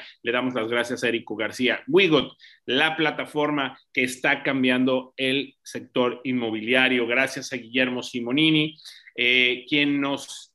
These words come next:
eh, regala un paquete Prime de esta gran plataforma que se llama Wigot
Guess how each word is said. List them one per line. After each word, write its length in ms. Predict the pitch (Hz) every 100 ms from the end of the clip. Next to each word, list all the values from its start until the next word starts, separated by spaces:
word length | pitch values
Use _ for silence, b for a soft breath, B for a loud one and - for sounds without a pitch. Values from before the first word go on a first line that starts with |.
| _
eh, 320 | 123 123 123 123
regala 540 | 127 151 156 147 -
un 220 | 156 160
paquete 480 | 156 151 151 139 131
Prime 320 | - 147 147 151
de 140 | 139
esta 280 | 143 - 139
gran 600 | - 139 139 147 151 151 _ -
plataforma 680 | 117 113 107 131 131 127 123
que 100 | 110
se 140 | 113
llama 360 | 120 120 120 -
Wigot 640 | 107 117 143 139 104 92